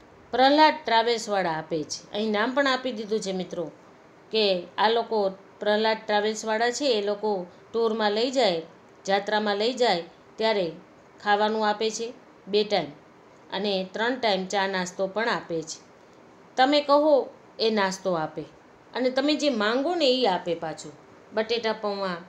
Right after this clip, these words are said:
સેવ ખમણી, બ્રેડના ભજીયા, જે માંગો એ નાસ્તો તૈયાર. પહેલી સવારે પોણા ચાર વાગે મહાબળેશ્વરમાં સૂર્યોદય ગાંડા કરી મૂકે એવો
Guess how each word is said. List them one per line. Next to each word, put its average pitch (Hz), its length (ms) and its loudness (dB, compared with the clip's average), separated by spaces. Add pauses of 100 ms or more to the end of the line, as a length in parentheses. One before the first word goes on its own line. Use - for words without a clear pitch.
(240)
સેવ 226 280 -2
ખમણી, 202 500 -4 (380)
બ્રેડના 208 440 2
ભજીયા, 185 440 -2
જે 262 380 0
માંગો 233 600 0 (100)
એ 190 100 -2
નાસ્તો 185 460 -4
તૈયાર. 180 400 -2 (1900)
પહેલી 269 360 4
સવારે 196 560 2 (100)
પોણા 202 260 0
ચાર 220 300 2
વાગે 175 300 0
મહાબળેશ્વરમાં 185 1040 -2 (500)
સૂર્યોદય 277 680 2 (380)
ગાંડા 220 340 2
કરી 190 280 0
મૂકે 185 440 -4
એવો 190 380 -2